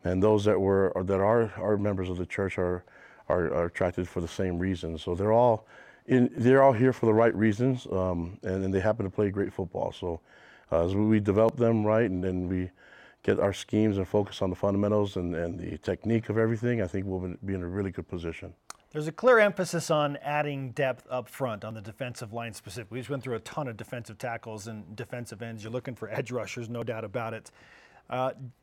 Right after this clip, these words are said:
Speaker 2: how do you feel about where you stand in that group as you go into year two of Big Twelve play?
Speaker 1: Yeah, we feel really good about it, especially with the signing class. Um, we feel like there's a deep group, but also versatile, where you can have guys that can play, uh,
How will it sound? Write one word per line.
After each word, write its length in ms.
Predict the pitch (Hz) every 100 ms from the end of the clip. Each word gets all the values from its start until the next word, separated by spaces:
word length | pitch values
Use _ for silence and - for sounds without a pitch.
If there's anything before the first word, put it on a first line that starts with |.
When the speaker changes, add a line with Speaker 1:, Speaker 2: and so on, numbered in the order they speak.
| _
Speaker 2:
how 240 | - - 190
do 80 | 196
you 100 | 180
feel 300 | - 180 175
about 400 | 143 143 139 123
where 180 | 143
you 160 | 151 139
stand 540 | - - 135 135 131 -
in 160 | 117 110
that 260 | 131 127
group 400 | 110 131 123 120 - - -
as 140 | 120
you 80 | 127
go 180 | 127 123
into 140 | 113
year 180 | 110 107
two 200 | - 113
of 100 | 101
Big 140 | 110
Twelve 240 | - 98 95
play? 180 | 85 82 _ _ - -
Speaker 1:
Yeah, 200 | 110 107
we 200 | 117 139
feel 180 | - 113
really 180 | 101 95
good 160 | 95
about 220 | 87 90
it, 20 | 90
especially 380 | - 113 -
with 180 | 95 92
the 80 | 90
signing 400 | - 92 85 82
class. 480 | - 80 78 - -
Um, 420 | 78 80 78 73 - - - - _ -
we 120 | 90
feel 280 | 92 110 104
like 140 | 95
there's 200 | 87 85
a 60 | 82
deep 300 | 85 90 87
group, 260 | - 92 90
but 120 | 87
also 300 | 95 - 87
versatile, 540 | 85 82 - 80 78
where 120 | 80
you 140 | 85 82
can 160 | 87
have 220 | 87 85 82
guys 300 | 87 87 82
that 40 |
can 120 | 82
play, 380 | - 92 90 85 - - - - -
uh, 220 | - 80